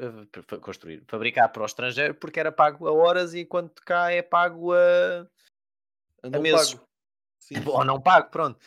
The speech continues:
Speaker 2: Não
Speaker 1: Em que
Speaker 2: pago.
Speaker 1: aqui, eh, a alusão que estávamos a, a, a tocar era dos duzentas mil doses que estavam a caminho, que supostamente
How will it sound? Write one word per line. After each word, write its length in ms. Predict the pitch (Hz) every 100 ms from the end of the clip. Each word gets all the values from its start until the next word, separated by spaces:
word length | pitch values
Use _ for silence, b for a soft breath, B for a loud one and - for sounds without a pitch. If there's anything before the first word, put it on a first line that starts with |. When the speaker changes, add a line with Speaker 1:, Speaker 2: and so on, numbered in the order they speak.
| B B
Speaker 2:
Não 60 | -
Speaker 1:
Em 200 | 135 135
que 40 | 147
Speaker 2:
pago. 40 |
Speaker 1:
aqui, 400 | 135 151 151 151 135
eh, 360 | - 131 123
a 40 | 127
alusão 320 | 127 127 135
que 40 |
estávamos 340 | 143 139 131 131
a, 380 | 139 131 131 131 - _
a, 100 | 131 117 120
a 40 |
tocar 340 | _ - 135
era 200 | 135 131
dos 220 | 127 131 117
duzentas 380 | 127 139 139
mil 180 | 139 135
doses 380 | 127 143 147 -
que 80 | -
estavam 360 | - 143 135 139
a 40 |
caminho, 500 | 135 135 135 147 156 _ _ _ _ _ _ 139 139
que 80 | -
supostamente 960 | - 139 139 151 139 143 143 -